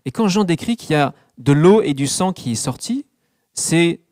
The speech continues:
un médecin légiste dirait, bah oui, il est vraiment mort, parce que ça se passe après la mort. Et là, de prétendre que deux jours après,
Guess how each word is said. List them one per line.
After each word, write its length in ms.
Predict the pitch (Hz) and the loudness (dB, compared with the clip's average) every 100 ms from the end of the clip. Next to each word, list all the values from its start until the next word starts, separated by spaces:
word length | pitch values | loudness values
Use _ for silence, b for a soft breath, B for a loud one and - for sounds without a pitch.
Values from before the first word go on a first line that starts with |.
| _ _ _ - | _ _ _ -6
un 80 | |
médecin 300 | 104 147 147 | -2 0 0
légiste 340 | 123 110 180 - | 0 0 -4 -6
dirait, 240 | - 127 | -6 -4
bah 120 | 139 117 | -4 -2
oui, 160 | 147 | -2
il 100 | 175 | -2
est 40 | 120 | -4
vraiment 240 | 113 160 | -2 -4
mort, 360 | 156 123 127 - _ | -2 -4 -6 -12 _
parce 140 | 120 | -14
que 80 | - | -12
ça 100 | - | -10
se 80 | 117 | -10
passe 240 | - 135 - | -8 -10 -10
après 240 | 131 - | -12 -10
la 120 | 160 143 | -10 -8
mort. 340 | 120 120 - _ _ _ _ _ _ _ - B B B B B | -10 -12 -18 _ _ _ _ _ _ _ -20 B B B B B
Et 60 | |
là, 220 | 175 277 226 | 0 2 2
de 140 | 185 | 0
prétendre 540 | 190 226 214 254 262 | -2 -4 -2 -2 -2
que 100 | - | 0
deux 220 | 165 151 285 | -2 0 0
jours 180 | 294 | 0
après, 500 | 254 175 135 123 233 | -2 -2 -2 -2 -4